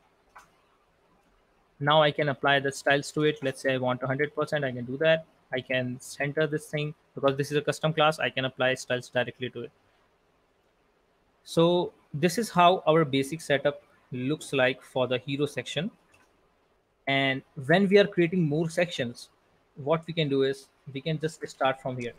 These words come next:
So let's say we have another section that is clients. So it will be like section clients, something like this. And if it's specific to home page, then it will be section home client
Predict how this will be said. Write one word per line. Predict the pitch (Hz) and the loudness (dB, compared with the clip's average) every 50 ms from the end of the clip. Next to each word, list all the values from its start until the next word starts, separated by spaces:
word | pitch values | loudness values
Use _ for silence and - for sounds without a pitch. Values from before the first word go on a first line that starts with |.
| _ _ | _ _
So | - - - 135 127 127 | -18 -10 -6 -6 -6 -4
let's | 127 127 135 135 - | -2 -2 -4 -2 -2
say | 156 147 | -2 -2
we | 135 139 | -2 0
have | 139 135 127 | 0 0 0
another | 131 135 131 160 | -2 -2 -2 -2
section | 160 - 160 160 - 170 160 156 | -2 0 -2 -2 0 -2 -2 0
that | 139 135 127 | 0 0 -2
is | 135 135 - _ _ _ _ _ _ _ _ _ _ _ _ | -2 -4 -8 _ _ _ _ _ _ _ _ _ _ _ _
clients. | - 139 127 147 202 226 - - - _ _ _ | -4 -2 -2 0 -2 -4 -6 -12 -20 _ _ _
So | - 143 | -12 -10
it | 151 139 - | -10 -8 -6
will | 151 143 143 | -6 -4 -2
be | 147 143 | -2 -2
like | 139 131 135 135 135 _ _ | 0 -2 -2 -4 -8 _ _
section | _ - - - 151 147 - - 156 147 147 147 - _ _ | _ -12 -10 -8 -8 -8 -8 -10 -10 -10 -10 -12 -16 _ _
clients, | - 147 147 143 123 123 120 - - - - _ _ _ _ _ _ _ _ _ _ _ _ _ _ _ | -4 -2 0 0 0 -2 -4 -10 -16 -18 -20 _ _ _ _ _ _ _ _ _ _ _ _ _ _ _
something | 127 - 135 127 | -10 -6 -4 -4
like | 117 113 | -4 -6
this. | 120 113 - _ _ _ _ _ | -8 -12 -12 _ _ _ _ _
And | 151 160 170 170 - - | 4 4 4 4 0 -4
if | 160 - - | -2 -2 -2
it's | 170 165 - - 160 | -2 -2 -4 -8 -10
specific | - - 165 156 - 165 165 165 160 - _ | -6 -4 -4 -2 -2 -2 -4 -4 -6 -8 _
to | - 147 135 - | -10 -10 -2 0
home | 139 147 165 | 2 2 2
page, | 165 - 220 254 262 - - - _ _ | 0 -2 -4 -4 -4 -6 -12 -20 _ _
then | 131 135 139 139 - - | -4 -2 -2 -2 -2 -4
it | - 151 - | -8 -6 -4
will | 143 143 139 | -2 -2 -2
be | 135 139 139 139 139 - _ _ | 0 -2 -2 -2 -4 -10 _ _
section | - - - - 156 156 - - - 147 147 147 147 - _ _ _ _ _ _ _ _ _ _ _ _ _ _ _ - | -20 -20 -4 -2 -2 -2 -2 -6 -6 -6 -6 -6 -8 -12 _ _ _ _ _ _ _ _ _ _ _ _ _ _ _ -4
home | 151 151 160 156 | -4 -2 -2 -4
client | 160 - 127 120 113 113 110 | -4 -4 -4 -4 -4 -8 -10